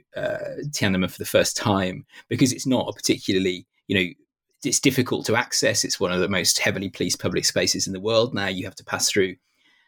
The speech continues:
a number of checkpoints to get onto it. Um, and then when you're there, you know, it's sort of, uh,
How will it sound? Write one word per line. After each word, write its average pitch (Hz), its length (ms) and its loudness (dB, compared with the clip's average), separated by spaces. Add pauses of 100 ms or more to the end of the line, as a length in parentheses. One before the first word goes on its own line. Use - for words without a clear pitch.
(100)
a 101 80 -20
number 127 240 2
of 95 60 -2
checkpoints - 500 0
to - 80 2
get 95 180 -4 (260)
onto 123 420 2
it. - 300 -2 (500)
Um, 90 440 0
and 113 140 -2
then 110 140 2
when 98 160 -2
you're 98 160 2
there, 98 580 -2
you 110 140 -4
know, 90 140 -2 (500)
it's - 180 -6
sort 101 240 0
of, - 180 0 (240)
uh, - 60 -20